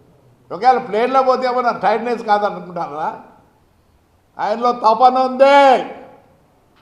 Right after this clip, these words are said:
ఆయన మంచితనాన్ని గుర్తించండి. మూడేళ్ల తర్వాత, మూడేళ్ల తర్వాత, రే, ఈసారి ఎవరైనా సరే మూడేళ్ల తర్వాత అంటే ముందు చూసుకున్నారో వాడిని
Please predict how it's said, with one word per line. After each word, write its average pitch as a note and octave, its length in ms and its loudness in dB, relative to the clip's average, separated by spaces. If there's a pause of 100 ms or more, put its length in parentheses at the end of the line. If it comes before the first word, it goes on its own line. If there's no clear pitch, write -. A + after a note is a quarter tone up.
ఆయన A#3 300 2
మంచితనాన్ని B3 920 0
గుర్తించండి. A#3+ 1200 0 (600)
మూడేళ్ల B3+ 480 2
తర్వాత, B3+ 560 6
మూడేళ్ల B3+ 420 0
తర్వాత, C4 440 6
రే, C4+ 540 4 (460)
ఈసారి C#4+ 600 6
ఎవరైనా C#4+ 440 6
సరే C#4+ 180 2
మూడేళ్ల C#4 520 2
తర్వాత C#4 480 4
అంటే C4+ 240 0 (760)
ముందు C4+ 260 -2
చూసుకున్నారో D4 680 4
వాడిని C#4+ 380 6